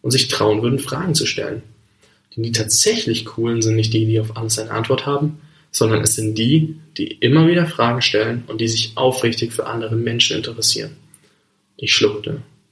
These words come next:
Es kam mir sehr bekannt vor, dass ich in der Schule keine uncoolen Fragen stellen wollte und deshalb lieber gar nichts fragte.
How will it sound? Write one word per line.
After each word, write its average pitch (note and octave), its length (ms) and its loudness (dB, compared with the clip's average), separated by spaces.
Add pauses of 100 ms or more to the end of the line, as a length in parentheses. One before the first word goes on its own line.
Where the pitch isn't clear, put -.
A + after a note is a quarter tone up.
(420)
Es - 280 0
kam A#2+ 320 0
mir C#3+ 160 6
sehr A#2+ 180 4
bekannt A2+ 360 0
vor, A2 200 2
dass G#2+ 180 4
ich A2+ 120 -4
in A2+ 80 -2
der A2 80 2
Schule B2 280 2
keine A#2+ 320 0
uncoolen D#3 540 4
Fragen D#3 360 0
stellen A2 280 2
wollte A2 320 2 (420)
und D#3 120 4
deshalb D#3+ 260 4
lieber D#3+ 320 2
gar - 200 -2
nichts - 220 -2
fragte. - 360 -8